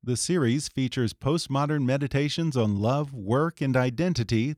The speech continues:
through the eyes of a modern-day Muslim American millennial and his family, and explores how challenging it can be to find deeper meaning in today's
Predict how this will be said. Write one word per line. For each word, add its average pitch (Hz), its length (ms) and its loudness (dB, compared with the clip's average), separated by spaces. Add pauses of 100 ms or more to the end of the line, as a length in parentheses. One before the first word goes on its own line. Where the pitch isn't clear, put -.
through 104 160 0
the 104 160 2
eyes 127 340 0
of 110 100 -4
a 107 80 0
modern-day 143 640 0
Muslim 143 520 0
American 156 500 0
millennial 143 560 2
and 120 160 0
his 143 180 -2
family, 110 640 0
and 113 180 -2
explores 143 580 0
how 127 160 2
challenging 123 600 0
it 104 120 -4
can 107 140 0
be 107 240 0
to 151 100 -2
find 123 440 -2
deeper 165 340 0
meaning 110 440 4
in 110 140 0
today's 123 440 0